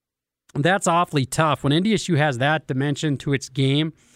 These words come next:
I think they're gonna do some damage. And I think, I think I will be as bold to say today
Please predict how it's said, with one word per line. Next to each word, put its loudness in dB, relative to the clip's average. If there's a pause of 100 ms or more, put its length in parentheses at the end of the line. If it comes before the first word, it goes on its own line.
(200)
I 2
think 0
they're 2
gonna 2
do 0
some -2
damage. 0
And -4
I 2
think, -2
I 0
think -2
I 2
will 2
be 0
as 0
bold 0
to 0
say 2
today 0